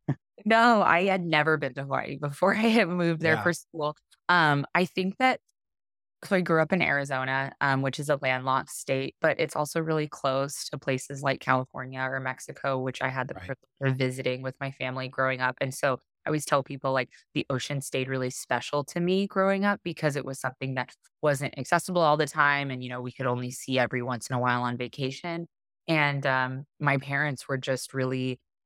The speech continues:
Speaker 2: um, proactive about, like, getting me in the water t-, and learning how to snorkel when I was young. And I think that when you're,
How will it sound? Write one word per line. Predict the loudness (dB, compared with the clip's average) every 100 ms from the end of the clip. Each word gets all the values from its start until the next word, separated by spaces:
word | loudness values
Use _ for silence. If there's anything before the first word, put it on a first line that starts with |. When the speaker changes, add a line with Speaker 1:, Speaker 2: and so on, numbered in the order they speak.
| _ _
Speaker 2:
um, | 0 0 0
proactive | -4 2 4 4 2 -2
about, | 0 0 0
like, | -2 -6 _ _ -4
getting | -2 0 -4
me | -4
in | -6 -6
the |
water | -2 0 0 0
t-, | -2 -10
and | -6 -2
learning | -2 -2
how | -2
to | -4
snorkel | -4 -6 -2 0 0
when | 0
I | 0
was | 0 -2
young. | 0 2 2
And | 0 0 -2
I | -4 -6
think | -10 -8
that | -8 -6
when | -6 -6
you're, | -6 -4 -6